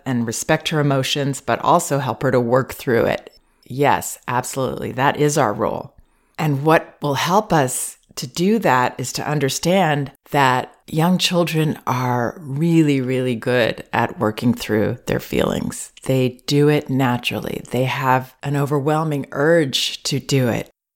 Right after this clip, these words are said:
That's why people call these the terrible twos and that three and four are difficult years as well. They are times of turbulent emotions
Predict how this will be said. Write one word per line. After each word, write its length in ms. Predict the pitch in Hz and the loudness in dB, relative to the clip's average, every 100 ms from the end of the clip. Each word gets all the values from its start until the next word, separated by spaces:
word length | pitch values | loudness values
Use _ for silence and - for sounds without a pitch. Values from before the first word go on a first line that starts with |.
| _ _ | _ _
That's 340 | 147 135 135 156 | 2 2 0 -4
why 460 | 139 135 135 135 - | 2 2 2 -2 -8
people 240 | 156 143 | -6 -4
call 380 | 131 156 127 135 | 0 4 4 4
these 440 | 123 127 131 127 | -2 -4 -2 -4
the 140 | - 135 | -6 -8
terrible 480 | - 143 147 147 143 | -2 0 2 0 -2
twos 720 | - 160 147 139 135 123 - | 0 2 4 4 2 -2 -4
and 180 | 139 131 | -2 -2
that 240 | 127 - | -2 -6
three 540 | - 156 147 143 135 139 | -12 -2 0 2 0 -2
and 260 | 139 139 | -4 -6
four 280 | - 170 151 | 0 4 4
are 160 | 143 135 | 4 0
difficult 480 | 143 151 147 139 | -2 -2 -2 0
years 260 | 135 139 135 | 2 0 0
as 180 | 143 - | -4 -2
well. 460 | 139 135 131 127 - _ _ _ - - | 0 2 2 0 -4 _ _ _ -10 -2
They 180 | 139 | 0
are 80 | 131 | 0
times 560 | 127 - 156 160 151 120 | -2 -2 0 2 0 -2
of 180 | 127 - | -6 -6
turbulent 560 | - 180 175 170 160 | -2 0 2 2 2
emotions 880 | 131 135 165 175 135 113 113 - - | 0 2 2 2 -2 -2 -4 -6 -10